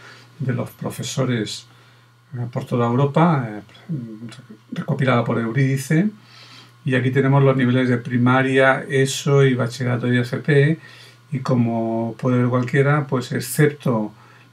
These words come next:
las notables y disparatadas excepciones de Chipre y Portugal, dos países hoy intervenidos desde hace ya años por la Troika y sin visos de mejorar, bueno, pues, eh, España tiene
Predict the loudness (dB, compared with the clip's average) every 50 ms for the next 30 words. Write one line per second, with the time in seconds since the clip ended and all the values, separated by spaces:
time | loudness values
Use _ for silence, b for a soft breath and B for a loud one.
0 | -8 -4 -2 0 0 0 0 0 0 0 2 2 0 -2 -4 -2 0 2 4 4
1 | 4 2 0 0 -2 -2 -4 -4 -4 -4 -4 -6 -4 -4 -2 -2 -2 0 0 2
2 | 2 0 0 -2 -6 -8 -8 -6 -6 -8 -8 -6 -4 -4 -2 -2 -2 -2 -4 -4
3 | -6 -10 -14 B B B B B B B B -4 -4 -2 -2 -4 -4 -2 0 0
4 | 0 0 0 -4 -4 -4 -4 -8 -10 -8 -6 -6 -6 -4 -4 -6 -6 -6 -8 -8
5 | -4 2 4 4 4 4 2 -2 -6 -10 b b b b b b -10 -6 -4 -4
6 | -4 -4 -4 -4 -2 -2 -2 -2 -2 -4 -6 -4 -4 -4 -4 -2 -2 -4 -4 -6
7 | -6 -6 -6 -4 -4 -4 -4 -2 -2 -2 -2 -2 -6 -6 -8 -8 -10 -8 -8 -8
8 | -8 -8 -10 -10 -8 -8 -6 -6 -6 -6 -8 -10 -12 -10 -8 -8 -8 -8 -6 -4
9 | -4 -4 -4 -6 -8 -8 -8 -8 -10 B B B B B B B B B B _
10 | -12 -10 -10 -8 -8 -8 -6 -6 -8 -6 -6 -6 -4 -4 -4 -4 -2 -2 0 2
11 | 2 2 0 0 -4 -6 B B B B B B B B B B B -6 -4 -2
12 | -2 -2 -2 -2 -4 -4 -4 -6 -8 -8 -8 -8 -10 -6 2 4 6 6 6 6
13 | 4 2 0 -2 -4 -6 _ _ _ _ _ _ _ _ _ _ _ _ -2 2
14 | 4 4 4 4 4 4 2 2 0